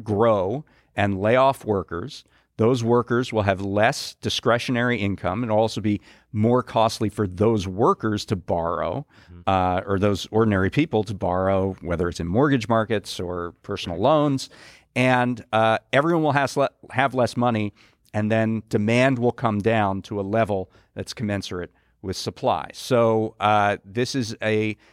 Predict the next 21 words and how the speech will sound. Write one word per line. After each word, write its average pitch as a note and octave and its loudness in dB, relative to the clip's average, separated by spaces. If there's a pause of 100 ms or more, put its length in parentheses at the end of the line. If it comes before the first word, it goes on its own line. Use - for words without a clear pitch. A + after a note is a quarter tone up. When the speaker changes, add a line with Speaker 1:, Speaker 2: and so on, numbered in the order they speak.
(220)
Speaker 1:
a G2+ -2 (180)
deliberate C3 2
policy B2+ 0
of G#2 -6
demand A2+ -4
destruction. - -6 (400)
Uh, F2 2 (160)
uh, F2 -6
the G2+ -4
last A#2+ 0
time C#3+ 2
that B2 -2
we A#2 0
had G#2 0
a G2+ -2
serious D3+ 0
effort A#2 -2
from A2 0
the A#2+ 0
Federal A2 2
Reserve F#2+ -2